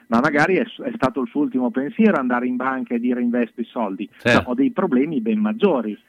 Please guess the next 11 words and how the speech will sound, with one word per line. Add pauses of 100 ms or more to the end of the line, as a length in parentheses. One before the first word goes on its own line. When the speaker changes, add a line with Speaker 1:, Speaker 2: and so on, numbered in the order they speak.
(140)
Speaker 1:
del,
dell'in-,
dell'investire
i
soldi. (340)
È
chiaro
che
a
sto
punto,